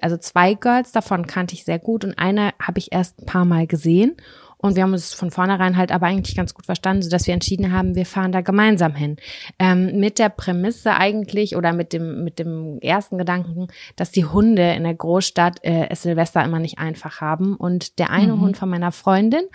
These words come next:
Speaker 1: Brito, der ist ein großer Angsthund und der hat das, ähm, der musste raus.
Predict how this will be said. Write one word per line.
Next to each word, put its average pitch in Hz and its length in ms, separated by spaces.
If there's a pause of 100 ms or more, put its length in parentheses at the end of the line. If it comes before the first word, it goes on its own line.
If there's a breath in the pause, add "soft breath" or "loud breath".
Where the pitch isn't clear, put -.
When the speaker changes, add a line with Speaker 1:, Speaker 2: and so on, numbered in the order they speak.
(340 loud breath)
Speaker 1:
Brito, 196 640 (440 soft breath)
der 190 300
ist - 220
ein 196 60
großer 185 360
Angsthund 165 580 (140)
und 175 420
der 170 140
hat 180 140
das, - 240
ähm, 165 500
der 175 80
musste 180 380
raus. 147 440